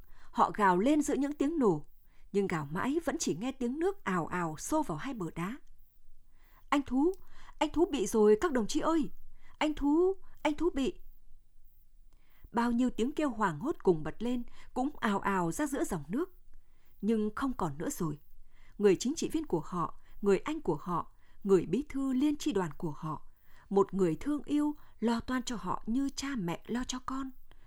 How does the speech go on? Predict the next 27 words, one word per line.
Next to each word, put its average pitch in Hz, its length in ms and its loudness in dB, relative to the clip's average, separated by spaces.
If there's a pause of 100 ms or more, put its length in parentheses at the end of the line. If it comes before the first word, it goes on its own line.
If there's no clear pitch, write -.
(120)
đã 196 220 -4
ngã 269 280 -4
xuống 240 280 0
rồi. 151 300 -2 (1300)
Đáp - 200 0
lại 180 240 2
hàng 160 280 -4
trăm 277 200 -2
tiếng 262 340 -4
kêu 277 260 0
gọi, 160 200 0 (560)
chỉ 175 240 6
có 220 160 0
màu 208 260 0
nước 311 200 0
sóng 247 220 -4
sánh 247 300 -4 (260)
và 220 80 4
tiếng 220 220 4
ào 196 300 0
ào 175 280 2
xô 330 200 0
lên 311 240 0
bờ, 160 240 0 (460)
như 247 120 4
bỗng 220 240 -2
dưng 294 320 0